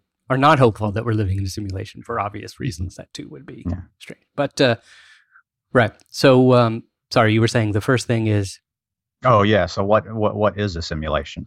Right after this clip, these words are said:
Speaker 1: What?
Speaker 2: right?
Speaker 1: Whoa, what is? Oh.
Speaker 2: Right.
Speaker 1: I didn't even know to ask that.
Speaker 2: Because we
Speaker 1: Well, I
Speaker 2: gotta make
Speaker 1: forgot
Speaker 2: sure
Speaker 1: we're
Speaker 2: we're
Speaker 1: at N P R level here today, so
Speaker 2: Right. <laughs>
Speaker 1: what exactly is a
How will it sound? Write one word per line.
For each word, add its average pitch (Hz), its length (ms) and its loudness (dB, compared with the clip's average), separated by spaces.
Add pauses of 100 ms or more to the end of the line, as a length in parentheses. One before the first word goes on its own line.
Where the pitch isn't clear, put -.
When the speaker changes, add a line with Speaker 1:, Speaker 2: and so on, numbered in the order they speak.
Speaker 1:
What? 120 220 0
Speaker 2:
right? - 160 -10
Speaker 1:
Whoa, 151 180 2
what 131 380 0
is? 175 640 0
Oh. 151 800 4 (640)
Speaker 2:
Right. 120 320 -4
Speaker 1:
I 135 160 -6
didn't 127 260 -2
even 104 280 -6
know 104 180 0
to 101 80 -6
ask 123 320 -6
that. 107 520 -6 (460)
Speaker 2:
Because - 300 -12
we 90 100 -6
Speaker 1:
Well, 87 120 4
I - 40 4
Speaker 2:
gotta 85 100 2
make 131 80 4
Speaker 1:
forgot 143 120 4
Speaker 2:
sure 90 120 4
Speaker 1:
we're 110 80 4
Speaker 2:
we're 110 100 4
Speaker 1:
at 110 80 0
N 123 140 2
P 120 120 2
R 120 160 4
level 95 300 0
here 90 220 -2
today, 92 420 -4
so - 180 -8
Speaker 2:
Right. - 840 2 (240)
<laughs> - 220 -18
Speaker 1:
what 247 200 6
exactly 95 640 0
is 85 260 -2
a 82 240 -6